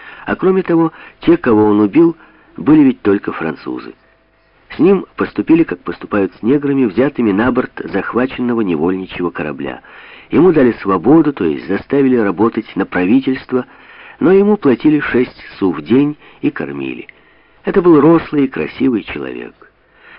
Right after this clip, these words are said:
Полковник семьдесят пятого полка увидел его и взял цимбалистом в полковой оркестр.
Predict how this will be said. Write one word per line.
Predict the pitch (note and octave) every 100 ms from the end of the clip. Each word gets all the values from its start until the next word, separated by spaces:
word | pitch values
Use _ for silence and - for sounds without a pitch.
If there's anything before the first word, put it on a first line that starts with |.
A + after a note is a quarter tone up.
| -
Полковник | - C#3+ - F#3+ F3+ E3 - -
семьдесят | D#3+ D#3 C#3 C3+
пятого | - C#3 C3+ C3
полка | C3+ A#2+ D#3+ F3 E3 -
увидел | B2 D#3 F3+ F3+
его | F3+ F3
и | - C3+
взял | A2+ E3 D#3 -
цимбалистом | - C#3+ A2 G#2+ A#2+ C3+ - C3
в | B2+
полковой | - E2 - F2 A2+
оркестр. | D#2 - C#2 - - -